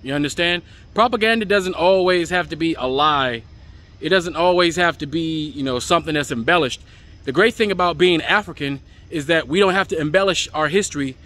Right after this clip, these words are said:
to make it s-, fantastic. Our actual history and accomplishments are so fantastic, all we have to literally do is talk about it all the time. Highlight all the positiveness that comes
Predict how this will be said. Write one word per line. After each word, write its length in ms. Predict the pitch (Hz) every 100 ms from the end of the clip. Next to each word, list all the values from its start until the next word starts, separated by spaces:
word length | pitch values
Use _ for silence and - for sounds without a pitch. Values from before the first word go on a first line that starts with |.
| -
to 140 | - 165
make 240 | 180 170
it 80 | 165
s-, 160 | - - -
fantastic. 800 | - - 180 165 202 196 - 104 - - - -
Our 120 | 156 143
actual 400 | 175 190 - 175
history 380 | 190 190 180 156
and 80 |
accomplishments 580 | 143 - 190 156 151 143 - - -
are 160 | 170
so 360 | 160 - 233 254
fantastic, 760 | - 196 170 - 190 180 160 156 - - -
all 220 | 156 214
we 120 | 233 208
have 220 | 202 196
to 100 | 185
literally 420 | 175 190 180 170
do 320 | 151 185 220 - - - - - -
is 420 | 175 170 147 - -
talk 280 | - 226 226
about 240 | 180 160 113
it 80 | - - -
all 200 | 180 208
the 80 | 180
time. 360 | 208 190 107 - - - - -
Highlight 580 | - 220 240 214 185 165 - -
all 560 | 196 220 214 202 196 - - -
the 100 | 151
positiveness 960 | 147 214 214 190 160 190 160 156 - - - - - -
that 220 | 156 160 -
comes 560 | 226 220 185 165 -